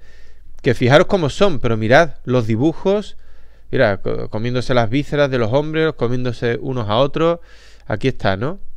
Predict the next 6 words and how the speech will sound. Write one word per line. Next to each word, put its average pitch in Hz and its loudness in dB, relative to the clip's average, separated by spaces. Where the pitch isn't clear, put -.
Dice, 156 0
"Alimentación 127 2
de 180 6
demonios 175 2
por 127 0
Richard 180 0